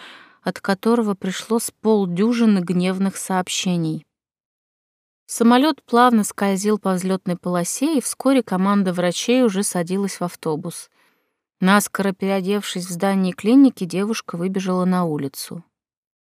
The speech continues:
Глубокий вечер навалился на город, влажное дыхание дождя смешивалось с ароматами, доносившимися из кофеен,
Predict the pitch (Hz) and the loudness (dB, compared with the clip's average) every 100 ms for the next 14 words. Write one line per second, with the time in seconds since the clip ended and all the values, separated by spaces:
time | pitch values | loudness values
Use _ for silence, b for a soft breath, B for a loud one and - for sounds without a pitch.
0 | _ _ - 185 185 190 240 - - 190 | _ _ -6 -2 0 4 4 2 -4 0
1 | 196 240 - - 180 175 180 180 208 208 | 4 4 2 -2 0 2 2 2 0 -2
2 | - 180 180 165 190 226 180 - - - | -2 -2 -2 0 0 2 0 -4 -12 -8
3 | 170 190 196 185 180 180 175 190 190 180 | 2 4 4 2 0 0 -2 0 2 2
4 | 175 180 175 190 190 - 185 190 - 180 | 2 0 0 0 0 0 0 0 -2 -4
5 | 180 175 - 180 180 180 220 - 185 165 | -4 -4 -4 0 2 2 2 0 -2 -2
6 | 165 175 180 190 180 - 180 165 - 170 | -2 -2 -2 -4 -4 -2 -2 -4 -6 -8
7 | - 170 - 226 233 180 | -6 -8 -2 0 2 2